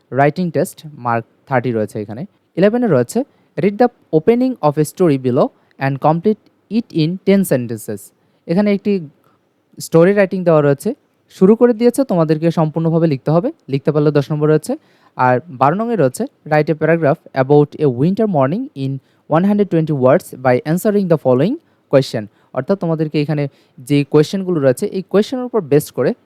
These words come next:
একটি প্যারাগ্রাফ লিখতে হবে উইন্টার মর্নিং, আর এখানে লিখতে পারলে হচ্ছে দশ নম্বর পেয়ে যাচ্ছ। তেরো নম্বর রয়েছে, "Write a dialogue between a টিভি reporter and a student who obtained highest scholarship grade in the merit list of a public examination।" এটা লিখতে পারলে হচ্ছে দশ নম্বর রয়েছে।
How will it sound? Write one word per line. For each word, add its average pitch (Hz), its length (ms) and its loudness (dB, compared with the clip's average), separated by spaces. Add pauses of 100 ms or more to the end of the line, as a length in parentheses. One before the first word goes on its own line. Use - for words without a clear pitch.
একটি 135 220 -8
প্যারাগ্রাফ 185 440 0
লিখতে 190 200 -4
হবে 208 200 0 (120)
উইন্টার 151 320 0
মর্নিং, 160 360 -2 (320)
আর 120 100 -2
এখানে 135 220 -2
লিখতে 151 200 -4
পারলে 175 180 0
হচ্ছে 170 160 -2
দশ 131 180 -2
নম্বর 113 160 -6
পেয়ে 107 160 -4
যাচ্ছ। 101 260 -6 (480)
তেরো 156 120 2
নম্বর 220 220 0
রয়েছে, 214 260 0 (160)
"Write 143 220 2
a - 20 -10
dialogue 143 320 2
between 151 500 -4
a 127 40 -4 (100)
টিভি 208 260 -2
reporter 196 520 2
and 135 200 0
a 127 40 4
student 165 440 0 (300)
who 190 100 4 (200)
obtained 160 380 0 (320)
highest 175 320 0 (120)
scholarship 156 520 0 (300)
grade 139 320 4
in 120 160 -10
the 180 120 -2 (340)
merit 139 340 2 (120)
list 208 180 0
of 123 320 -4
a 185 120 0 (100)
public 117 260 -2 (100)
examination।" 110 540 -8 (140)
এটা 139 160 -4
লিখতে 127 220 -4
পারলে 123 160 -2
হচ্ছে 160 160 -4
দশ 135 200 -4
নম্বর 104 180 -10
রয়েছে। 101 240 -12